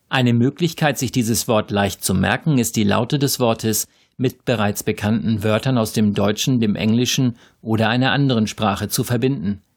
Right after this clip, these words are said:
Es gibt nicht viele Wörter, also weder in der deutschen noch in der englischen Sprache, die dem Wort Snarl sowohl in seiner Bedeutung als auch in seiner Aussprache ähnlich wären. Snare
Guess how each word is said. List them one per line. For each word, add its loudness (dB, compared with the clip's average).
Es 0
gibt -2
nicht -2
viele -2
Wörter, 2
also 0
weder 0
in 2
der 0
deutschen -2
noch 0
in 2
der 0
englischen 0
Sprache, -2
die 4
dem 2
Wort -2
Snarl 2
sowohl -2
in 2
seiner 2
Bedeutung 0
als -2
auch -2
in 2
seiner 0
Aussprache -2
ähnlich -2
wären. -2
Snare 2